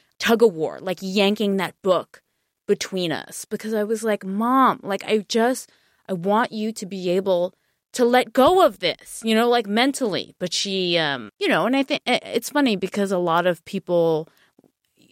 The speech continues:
seem to resonate with that, especially, like, immigrant kids, because their parents came with nothing. And you would think that because they came with nothing, they're like, "I don't need nothing."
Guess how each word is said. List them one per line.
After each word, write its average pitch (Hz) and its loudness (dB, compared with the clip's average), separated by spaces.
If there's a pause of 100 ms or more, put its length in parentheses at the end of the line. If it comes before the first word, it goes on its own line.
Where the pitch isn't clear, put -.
seem 185 -2
to 180 -2
resonate 175 0
with 170 0 (100)
that, 143 -2
especially, 180 -6
like, 160 -4
immigrant 170 -4
kids, 120 -8
because - -8
their 208 -6
parents 226 -8
came 226 -6
with 226 -6
nothing. 220 -6 (320)
And 202 0
you 208 0
would 208 -4
think 277 -4
that 170 -4
because 214 -6
they 208 -4
came 190 -8
with 160 -10
nothing, 185 -8
they're 165 -4
like, 175 -6
"I 226 -2
don't 277 -6
need 320 -4
nothing." - -8